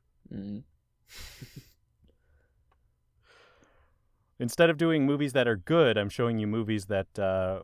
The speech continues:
Speaker 2: you might have feelings about.
Speaker 1: Come on, show me Pokemon two thousand.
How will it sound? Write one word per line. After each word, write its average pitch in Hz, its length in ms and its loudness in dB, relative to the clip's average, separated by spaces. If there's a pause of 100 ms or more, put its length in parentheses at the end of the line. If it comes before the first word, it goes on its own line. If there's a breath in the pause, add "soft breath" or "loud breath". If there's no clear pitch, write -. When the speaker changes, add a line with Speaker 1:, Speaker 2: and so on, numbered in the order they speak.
(140)
Speaker 2:
you 107 280 -10
might 107 180 -2
have 98 200 0
feelings 104 480 -4
about. - 340 -14 (280)
Speaker 1:
Come - 180 -20
on, - 120 -16
show - 200 -16
me 117 120 -10
Pokemon 107 520 -14
two - 160 -16
thousand. - 580 -16